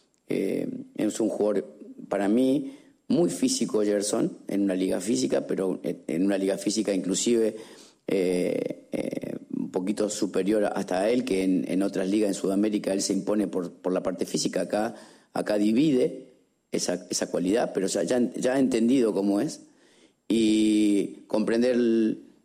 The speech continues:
eh, los rivales, comprender el modo de arbitraje de, de, que se usa en Francia,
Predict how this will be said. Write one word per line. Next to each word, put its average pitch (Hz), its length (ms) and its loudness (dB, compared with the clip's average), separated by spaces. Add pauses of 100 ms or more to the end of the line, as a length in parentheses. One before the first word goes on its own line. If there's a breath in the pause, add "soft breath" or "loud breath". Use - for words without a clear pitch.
(100)
eh, 98 340 2
los 104 160 0
rivales, 120 460 2
comprender 104 460 0
el 101 180 2
modo 107 320 2
de 101 120 2
arbitraje 104 520 -2
de, 95 380 0
de, 78 360 -4
que 101 120 -4
se - 220 -4
usa 98 240 0
en 92 80 -2
Francia, 117 640 0